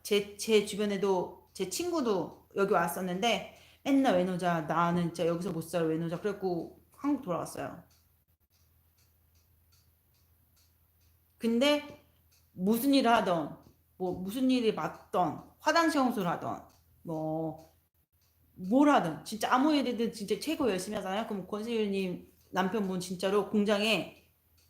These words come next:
요즘에는 그게 없어졌다고 하긴 하지만, 그때 공장에 다 같이 일했는데, 저도 일했고 다 일했는데, 저도 일 되게 열심히 했거든요. 일 진짜 잘했어요, 저도. 근데 권세윤님 남편은 또 남-, 남자들 일이 귀하기도 귀했지만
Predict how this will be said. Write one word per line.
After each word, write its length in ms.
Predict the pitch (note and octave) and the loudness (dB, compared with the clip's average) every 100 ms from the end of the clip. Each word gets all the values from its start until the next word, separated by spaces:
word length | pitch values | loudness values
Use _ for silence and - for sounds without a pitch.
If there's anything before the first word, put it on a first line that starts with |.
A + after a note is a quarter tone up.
| _ _ _ _ - | _ _ _ _ -2
요즘에는 420 | G#3+ B3+ C4+ A#3 - | 2 4 4 2 0
그게 200 | G#3+ F3 | 0 0
없어졌다고 460 | D#3+ A3+ A3 G3 | 2 2 2 2
하긴 200 | G#3+ A3+ | 2 2
하지만, 600 | A#3+ A#3+ G3+ A#3 F#3+ - - _ _ _ _ _ _ _ _ _ | 0 0 0 0 0 -4 -10 _ _ _ _ _ _ _ _ _
그때 540 | - - A3+ G3+ - - | -8 -2 2 2 0 -2
공장에 300 | A#3+ B3 A#3+ | 2 2 2
다 160 | - C4+ | 2 2
같이 220 | C4 A#3+ | 4 2
일했는데, 460 | G3+ F3+ D#3+ D3+ - | 0 0 -2 -6 -2
저도 220 | G#3+ A#3 | 0 2
일했고 340 | F3+ E3+ D#3 | 0 -4 -8
다 160 | - A#3 | 0 2
일했는데, 400 | F#3+ F#3 F3+ F3+ | 4 2 -2 -2
저도 200 | B3+ B3+ | 0 2
일 120 | A3 | 2
되게 180 | A3+ F#3+ | 2 2
열심히 220 | - F#3 | 0 -2
했거든요. 380 | E3 D#3+ B3 C4 - | -4 -4 -6 -8 -4
일 200 | C4+ - | -4 -4
진짜 200 | - C4 | -6 -2
잘했어요, 320 | G3+ F#3 F#3 | 0 -2 -4
저도. 460 | E3+ C#3+ D3 - - - _ | 0 2 2 -2 -16 -20 _
근데 680 | - B3 C4+ A#3+ - - - _ _ _ _ _ _ _ | -4 0 2 2 -2 -12 -20 _ _ _ _ _ _ _
권세윤님 880 | A#3+ B3 B3+ A#3+ A3+ A3 G#3 G3 - - - | 0 2 2 2 2 0 0 -2 -8 -16 -4
남편은 560 | F#3 G3 A3 G#3+ G#3 | -2 0 0 0 0
또 80 | A3 | 0
남-, 460 | F3 F#3+ G#3 G#3+ G#3+ | 2 2 2 0 -2
남자들 540 | - F#3 G#3+ B3 A#3 A#3 | 2 4 4 2 2 0
일이 240 | F#3 F#3+ | -2 -4
귀하기도 420 | - G#3+ G#3 F#3+ F3 | -2 0 0 -2 -2
귀했지만 540 | F3+ F3+ A3+ F#3+ | -4 -2 -2 -2